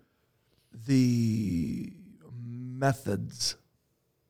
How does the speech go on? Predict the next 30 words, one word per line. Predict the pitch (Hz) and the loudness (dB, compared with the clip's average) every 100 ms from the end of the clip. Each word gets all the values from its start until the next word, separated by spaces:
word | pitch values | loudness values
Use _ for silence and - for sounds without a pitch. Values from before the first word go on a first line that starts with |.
| _ _ _ _ _ _ _ _ _ _ _ | _ _ _ _ _ _ _ _ _ _ _
adaptability, | - - 123 127 - 113 117 117 131 120 | -10 0 2 2 0 -2 0 0 2 2
and | 110 | 2
that | 120 - | 0 2
might | 127 131 143 | 4 4 2
not | 117 110 156 | -2 -2 -4
be | - 117 117 - | -8 -10 -12 -18
the, | - _ - | -20 _ -8
the | - | -6
right | - 107 - | -4 -4 -4
word | 175 110 | -4 -4
that | - | -4
we're | - | -4
looking | - - - - | -8 -12 -20 -14
for, | - | -6
but | 107 - - - - | -2 -2 -6 -20 6
you | 151 | 8
understand | 156 135 139 117 | 8 8 4 4
the | - | 4
intent | 135 120 104 104 | 4 4 0 2
behind | 107 113 104 | 2 2 2
what | 95 | 0
I'm | 78 | -2
saying. | - - - - _ _ _ _ _ _ _ | -4 -4 -6 -10 _ _ _ _ _ _ _
There's | 165 160 | 4 6
certain | - 214 214 160 | 10 10 10 8
things | 160 131 | 4 6
that | 139 | 6
will | 139 135 | 6 6
not | 110 - - | 2 -2 -8
change, | - - - - | -8 -8 -12 -20